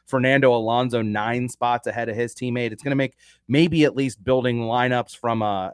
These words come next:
may-, maybe it'll make it clear, 'cause we talked last week about how typically this season, drivers who have a three or more grid spot advantage of their teammate are likely going to just beat them head to head unless their cars blow up.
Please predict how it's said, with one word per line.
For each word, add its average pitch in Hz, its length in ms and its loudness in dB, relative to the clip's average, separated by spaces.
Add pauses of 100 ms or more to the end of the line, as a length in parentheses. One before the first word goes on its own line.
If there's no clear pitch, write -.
may-, 117 180 -4
maybe 135 260 0
it'll 127 100 -4
make 123 160 -2
it 117 140 -12
clear, 131 280 -6
'cause 110 140 -20
we 110 80 -14
talked 117 260 -8
last 110 340 -6
week 123 160 -6
about 107 360 -2 (260)
how 113 440 2 (360)
typically 135 480 -4
this 123 240 -6
season, 123 420 -6
drivers 117 460 -2
who 113 60 -6
have 110 180 -2
a 107 80 -2
three 117 240 -6
or 113 100 -2
more 110 240 -4
grid 104 240 -6
spot 110 240 -2
advantage 104 380 -4
of 104 80 -6
their 101 100 -4
teammate 104 320 -4
are 101 140 -4
likely 107 260 -4
going 104 260 -4
to 101 160 -8
just 95 280 -12
beat 104 180 -12
them 98 140 -12
head 101 160 -10
to 95 80 -8
head 107 220 -6 (260)
unless 113 320 -4
their 98 120 -8
cars 110 320 0
blow 117 280 -2
up. 123 200 0